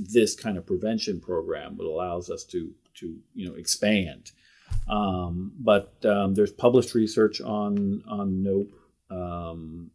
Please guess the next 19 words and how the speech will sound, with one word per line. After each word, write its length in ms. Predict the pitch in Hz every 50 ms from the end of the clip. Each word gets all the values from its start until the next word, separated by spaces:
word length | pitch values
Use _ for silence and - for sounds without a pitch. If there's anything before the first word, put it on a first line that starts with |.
| _ _
there 560 | - 101 90 98 98 95 95 92 92 92 90
is, 600 | 85 - 104 101 95 92 92 90 87 82 - - 98
uh, 360 | 92 87 87 85 82 80 - - _ _ _ _ _ _ _ _ _ _ _
what, 280 | - 127 131 - - 127
the 80 | 127 123
way 180 | 135 131 123
it 100 | 120 -
kinda 160 | - 123 110 104
works 300 | 110 113 113 110 - -
is 280 | 104 98 95 90 101
it's, 520 | 98 92 - - - - - - - - - _
you 100 | 110 95
know, 80 | 92
we're, 200 | 90 90 95 95
we're 240 | - - 101 104 107
looking 420 | 104 104 101 - 104 98 98 98 95
at, 180 | 90 85 82 - _ _ _ -
uh, 460 | 87 87 87 85 82 78 76 73 71 -
the 140 | - -